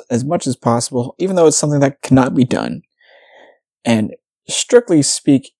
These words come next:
in objective measures, if you will. I hate the phrase objective because,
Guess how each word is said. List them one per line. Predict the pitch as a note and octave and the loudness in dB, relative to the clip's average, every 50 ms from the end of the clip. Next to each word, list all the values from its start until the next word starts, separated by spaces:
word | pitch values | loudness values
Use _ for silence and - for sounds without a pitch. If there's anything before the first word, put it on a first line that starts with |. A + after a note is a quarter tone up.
| _ - | _ -2
in | - B2+ B2 A#2+ A#2+ A#2+ A#2 C3 D#3 - _ _ _ _ _ - | 2 4 4 6 4 2 0 -2 -6 -12 _ _ _ _ _ -2
objective | A#2 A2+ A2+ A#2 - - - B2+ A#2 A2 - - A2+ F2+ D#2+ B2 - | 0 0 0 -2 -4 0 2 2 2 2 -2 -6 -8 -8 -8 -10 -12
measures, | - F2+ D2 C2 - - D#2+ C#2+ C#2 C#2+ - | -12 -12 -10 -12 -12 -12 -14 -12 -12 -12 -12
if | F#2+ E2+ - G#2+ | -14 -12 -10 -10
you | F#2 F2+ | -8 -6
will. | E2+ D#2+ D#2+ D2 D2 | -6 -6 -6 -6 -8
I | F2+ A2+ A2+ | -8 -10 -10
hate | - - A#2+ G#2+ - - | -6 -4 -4 -4 -4 -6
the | G#2+ B2 | -8 -6
phrase | - A2+ A2+ A2+ A#2+ | -6 -4 -4 -4 -4
objective | A#2+ A#2+ - C3 B2+ C3 - B2+ A#2+ A2+ A#2 - | -4 0 0 0 0 2 2 2 2 2 2 -2
because, | - A2+ - A#2 A#2+ - - | -2 0 2 2 2 2 -2